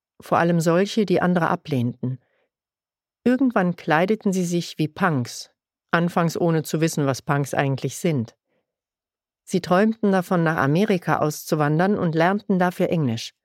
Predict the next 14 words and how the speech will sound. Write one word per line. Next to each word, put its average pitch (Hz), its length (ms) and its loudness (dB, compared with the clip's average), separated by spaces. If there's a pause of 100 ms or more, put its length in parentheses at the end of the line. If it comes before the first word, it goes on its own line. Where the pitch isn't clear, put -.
(800)
Sie - 180 -6
probierten 135 640 -2
Alkohol 156 540 0
und 131 180 -2
Joints, 160 600 -2
sahen 180 260 0
den 165 140 2
Jungs 226 340 2
nach 208 240 2
und 170 160 -2
zogen 214 340 0
über 180 180 2
sie 180 140 0
her, 165 320 0